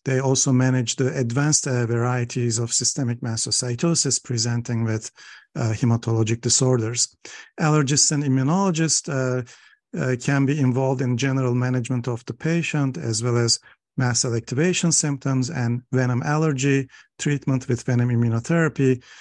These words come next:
and the gastroenterologists, uh, can, uh, perform endoscopies, uh, to figure out whether the gastrointestinal symptoms are due to mast cell infiltration or simply due to mast cell mediator release.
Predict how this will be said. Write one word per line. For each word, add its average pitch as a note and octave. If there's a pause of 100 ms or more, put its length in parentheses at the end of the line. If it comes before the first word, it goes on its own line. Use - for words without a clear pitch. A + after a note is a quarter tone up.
(200)
and C3+
the C3
gastroenterologists, C3+
uh, B2 (480)
can, C3
uh, B2+
perform B2+
endoscopies, C3
uh, B2
to B2 (220)
figure C3
out B2
whether A#2+
the A#2
gastrointestinal A#2+
symptoms C3
are A#2+
due A#2+
to A#2+ (300)
mast B2
cell A#2+
infiltration C#3
or A#2+ (200)
simply B2
due A#2
to A2+ (280)
mast A#2+
cell A#2
mediator A#2
release. A2+